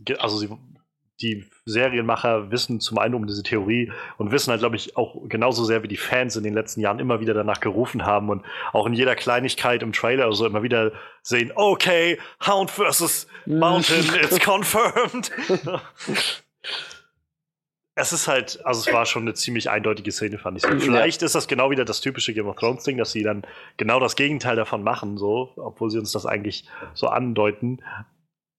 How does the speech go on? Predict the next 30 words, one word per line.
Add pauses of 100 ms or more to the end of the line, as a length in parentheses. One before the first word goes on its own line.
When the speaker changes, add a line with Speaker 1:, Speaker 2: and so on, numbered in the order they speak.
Speaker 1:
Aber
es
wär
schon
echt
verschenkt
irgendwie,
das
nicht
zu
zeigen,
wie
diese
beiden
Brüder (560)
sich, (280)
sich
gegenseitig
irgendwie
exen
oder
so.
<laughs> (3000)
Generell,
also
ich
fand
auch,
äh, (760)
so